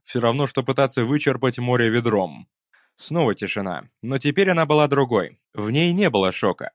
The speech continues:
В ней был трепет, суеверный ужас. Одно дело быть умелым воином, другое — быть отмеченным богами.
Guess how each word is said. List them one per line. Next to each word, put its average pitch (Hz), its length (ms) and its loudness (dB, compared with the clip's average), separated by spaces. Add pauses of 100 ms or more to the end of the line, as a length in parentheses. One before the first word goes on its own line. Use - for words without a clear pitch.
(200)
В 101 220 -6
ней 175 220 2
был 151 220 2
трепет, 95 520 -2 (180)
суеверный 143 840 2
ужас. - 540 2 (500)
Одно 156 380 2
дело 185 320 2
быть 170 260 0
умелым 170 420 2
воином, 113 540 2
другое — 127 540 2
быть 143 260 2
отмеченным 127 680 2
богами. 107 520 2